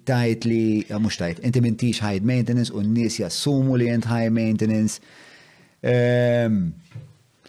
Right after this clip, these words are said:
spiex ta' ġieli, ehm, ġieli jurtawk, spiex ta' l-affarijiet li n-nies jaħsbu dwarek. Għax ovvjament bis-social media llum in-nies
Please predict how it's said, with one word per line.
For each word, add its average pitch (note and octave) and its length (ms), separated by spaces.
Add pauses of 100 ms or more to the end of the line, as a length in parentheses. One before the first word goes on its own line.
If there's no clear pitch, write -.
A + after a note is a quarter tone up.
spiex C3 280
ta' C3 160 (880)
ġieli, C#3+ 800 (140)
ehm, A2 580 (520)
ġieli D3 280
jurtawk, C3 640 (380)
spiex - 260
ta' A2+ 260
l-affarijiet A2+ 540
li A#2 80
n-nies A2+ 260
jaħsbu G#2 380
dwarek. G#2+ 400 (140)
Għax A#2+ 200
ovvjament B2+ 340
bis-social G#2 460
media G#2 240
llum G2+ 300
in-nies G2+ 320